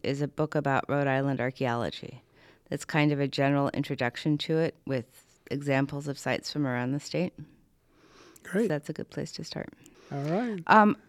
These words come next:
Speaker 1: so just to, um, for those who want to reach out with artifacts that they find or with questions, my email address is charlotte dot taylor at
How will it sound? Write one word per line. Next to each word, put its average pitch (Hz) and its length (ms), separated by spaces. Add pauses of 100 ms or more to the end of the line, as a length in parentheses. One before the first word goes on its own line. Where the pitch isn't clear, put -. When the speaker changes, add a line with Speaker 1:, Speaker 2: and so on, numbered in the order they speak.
Speaker 1:
so 214 400
just 220 340
to, 202 380
um, 147 540 (400)
for 180 180
those 180 240
who 190 100
want 165 260
to 180 100
reach 160 240
out 156 180
with 156 320 (140)
artifacts 139 540
that 151 80
they 151 120
find 143 380
or 143 140
with 147 220
questions, 131 600 (480)
my 185 320
email 196 340
address 165 600
is 139 260 (100)
charlotte 190 720 (220)
dot 165 480 (360)
taylor 156 640 (640)
at 147 300